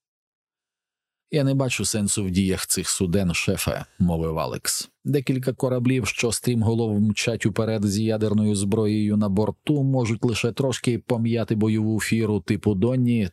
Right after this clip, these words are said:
та й поготів». Приготувавши свою мережу точкової оборони та рейкотрони, вони створять безпольотну зону на тисячі кілометрів навкруги.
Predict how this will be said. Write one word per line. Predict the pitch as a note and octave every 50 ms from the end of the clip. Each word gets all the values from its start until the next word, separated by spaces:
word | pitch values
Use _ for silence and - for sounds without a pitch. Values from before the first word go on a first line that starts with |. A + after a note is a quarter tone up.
| _
та | - A2+ A2+
й | G#2+
поготів». | F2 - A2 G2+ G#2 G#2 G#2 - A#2+ G#2 D2+ - - - _ _ _ _ _ _ _ _ _ _ _ _ _ -
Приготувавши | - - G#2 G2 G#2 A2+ A2 A2 G#2+ F2+ - - G2
свою | - - A2 G#2+ G#2+ G#2
мережу | G#2 G#2+ G#2 G#2+ G#2 F#2+ G#2 A2 G2+
точкової | F#2 - A2+ G2+ - - - A2 G2 G#2 G#2 G#2 G#2
оборони | G#2 G2+ G2 G#2 G#2+ G2+ G#2 G2+ G2+ G2
та | - - G2+ G2 F#2+
рейкотрони, | G2+ G2+ G2+ - - A2 - - D3+ D#3 D3+ D3 C#3+ C3+
вони | C3+ C#3 C3+ C3
створять | - - - C#3 C3+ C3+ C3 B2+ A#2 A2+
безпольотну | A#2 B2 A#2+ A2 - - B2+ B2 B2 A#2+ - - B2+ A#2+ A2
зону | G#2 A#2 A2+ A2 G#2+ G#2+
на | G#2+ A2 G#2
тисячі | - A2 G2+ - A2+ G2 - - G#2 F#2
кілометрів | - - G#2 G2 G2 G2 G2 F#2+ F2 - F#2 F#2+ F2+ F2+
навкруги. | F2 E2+ D2+ - - F2 D#2 D2 C2+ B1+ - -